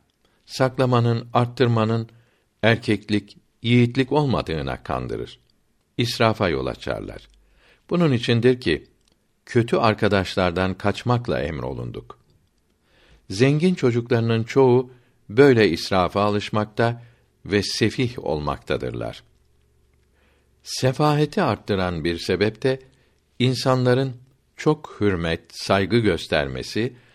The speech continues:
yüz vermesi, met eylemesidir. Amirlerin, zenginlerin, muallimlerin çocukları bu yoldan sefahete düşmektedir. İkinci sebep,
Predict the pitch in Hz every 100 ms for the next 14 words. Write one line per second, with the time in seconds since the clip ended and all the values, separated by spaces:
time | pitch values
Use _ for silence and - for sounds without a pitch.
0 | _ _ 85 95 123 95 87 73 69 67
1 | - 127 180 _ _ _ 107 127 123 110
2 | 73 67 69 62 - 67 55 - _ _
3 | _ _ _ _ _ _ - 107 113 107
4 | 95 87 78 85 98 98 _ 82 82 110
5 | 104 92 98 85 80 76 78 - _ -
6 | 98 107 113 107 104 98 101 131 123 110
7 | 107 - 117 127 123 - _ 117 135 160
8 | 127 117 117 107 98 - 87 92 82 71
9 | 69 71 64 62 - 67 60 67 53 52
10 | - _ _ _ _ _ _ _ _ _
11 | _ _ _ 123 170 175 202 - 107 101